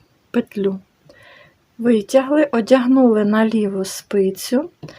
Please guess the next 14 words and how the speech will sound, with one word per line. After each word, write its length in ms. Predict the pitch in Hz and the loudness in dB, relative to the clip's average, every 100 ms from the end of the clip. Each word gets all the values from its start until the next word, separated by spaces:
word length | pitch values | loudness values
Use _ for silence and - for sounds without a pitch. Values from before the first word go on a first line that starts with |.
| - - _ _ | -20 -20 _ _
пров'язали 880 | 247 247 233 247 240 247 240 214 202 | 0 0 2 0 0 2 2 4 2
її 180 | 202 208 | 2 0
разом 380 | 220 214 214 | -2 0 -2
з 120 | 202 - | -2 -4
першою 680 | 214 202 - - 196 196 | -2 0 -2 -4 -2 -2
лицевою, 840 | 196 190 - 190 180 180 196 277 381 _ _ _ _ | -4 -6 -10 -10 -6 -2 0 -2 -4 _ _ _ _
лицевою 640 | 208 202 - 208 220 311 285 | -6 -6 -4 -4 0 0 -2
петлею. 600 | 226 220 196 190 190 196 _ _ _ _ _ _ _ _ _ _ _ _ _ | -6 -4 -2 -2 -4 -8 _ _ _ _ _ _ _ _ _ _ _ _ _
Ось 180 | 254 - | -8 -6
так. 400 | - 202 - - _ _ _ _ _ _ - _ _ _ _ _ - | -10 -10 -12 -20 _ _ _ _ _ _ -20 _ _ _ _ _ 0
Далі 380 | 247 247 196 196 | 2 4 2 -2
лицьова, 960 | 214 269 - - 202 185 185 196 233 - _ _ _ - - _ _ _ _ _ _ _ - | 0 0 -2 -2 -2 0 -2 -2 -4 -8 _ _ _ -20 -20 _ _ _ _ _ _ _ -10
дві 360 | 214 220 277 | -6 -2 -2
виворітні, 1040 | 226 214 190 202 190 185 196 - 226 254 | -2 -6 -4 -4 -4 -8 -12 -4 0 0